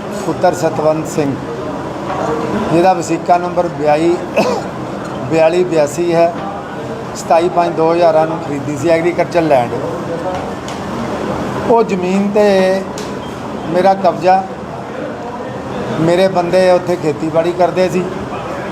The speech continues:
ਤਕਰੀਬਨ ਕੋਈ ਸੋਲਾਂ ਸਤਾਰਾਂ ਸਾਲ ਹੋ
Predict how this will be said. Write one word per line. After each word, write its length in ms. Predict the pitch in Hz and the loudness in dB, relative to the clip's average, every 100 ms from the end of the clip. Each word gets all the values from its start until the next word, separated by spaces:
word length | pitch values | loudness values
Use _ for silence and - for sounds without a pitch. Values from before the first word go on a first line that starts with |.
| 196 - 208 - - - - - - - 190 | -6 -4 -4 -4 -4 -4 -4 -2 -2 0 0
ਤਕਰੀਬਨ 460 | 170 180 185 190 | 2 4 4 2
ਕੋਈ 560 | 185 185 185 180 170 165 - - - - | 2 4 4 4 4 0 -4 -8 -8 -4
ਸੋਲਾਂ 320 | 165 165 185 | 0 4 4
ਸਤਾਰਾਂ 400 | 180 - 170 180 | 2 4 4 4
ਸਾਲ 220 | 175 175 | 4 4
ਹੋ 120 | 175 | 4